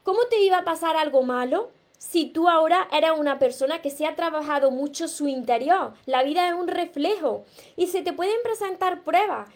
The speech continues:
y personas y quizá en alguna de ellas, pues, caiga y cometa algún error una vez, pero tú ya vas a saber seleccionar lo que es para ti. Y cuando veas que una persona, pues,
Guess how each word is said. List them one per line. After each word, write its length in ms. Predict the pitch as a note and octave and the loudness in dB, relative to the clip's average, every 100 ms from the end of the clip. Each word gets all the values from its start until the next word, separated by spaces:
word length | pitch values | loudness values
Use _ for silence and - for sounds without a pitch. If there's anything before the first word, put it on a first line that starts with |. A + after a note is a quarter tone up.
| - | -2
y 140 | E4 | -2
personas 720 | D#4+ C#4+ C#4 D4 F4+ D4 G3 _ _ - | 0 -2 0 -2 0 -2 -8 _ _ 0
y 280 | F#4 F#4 F4 | 4 4 2
quizá 300 | F4 - G4+ A#4 - - | -2 0 -2 -2 -6 -6
en 240 | F#4+ E4+ | -2 0
alguna 400 | E4+ E4 F#4+ G#4+ | 0 0 -2 0
de 140 | G#4 G#4 | 0 0
ellas, 200 | G4+ G#4+ G#4+ | 0 -2 0
pues, 180 | D#4 D4 | 0 0
caiga 560 | E4 F#4+ D4+ G#3 F#3+ - - - | -2 -2 0 -4 -6 -16 -20 -2
y 280 | F4 F4 E4+ | 2 4 4
cometa 520 | D#4+ E4+ F4+ F#4 F#4 | 2 2 -2 0 0
algún 420 | - D#4+ D4+ F4 | 0 -2 0 -2
error 360 | E4 D4+ F4 - | -2 2 2 2
una 260 | E4 F4 D4 | 2 2 2
vez, 280 | D#4+ D#4 - _ - | 0 -2 -8 _ -6
pero 220 | E4 E4 | -4 0
tú 120 | G4 G#4 | 2 2
ya 140 | A4+ | 2
vas 280 | G4 F#4+ F#4 - _ | 2 0 -2 -12 _
a 120 | E4 | -2
saber 380 | E4 D#4 C4+ C#4+ | -2 -2 0 0
seleccionar 580 | C#4+ D4 C#4+ C#4+ C4 C#4 | 0 -2 -2 -4 -6 -4
lo 120 | D#4 | -4
que 80 | D4 | -4
es 80 | D4 | -6
para 300 | E4 E4 E4 | -4 -4 0
ti. 320 | F#4+ A4 - _ - - | 0 0 -6 _ -20 -10
Y 100 | D#4+ | -2
cuando 240 | E4 D#4+ D4 | 0 0 0
veas 180 | E4+ | -2
que 100 | F4+ | -2
una 160 | G#4+ G#4+ | -4 -2
persona, 460 | E4+ C#4+ D4 E4+ E4+ | -4 -6 -6 -6 -2
pues, 280 | C#4 A#3+ | 0 -2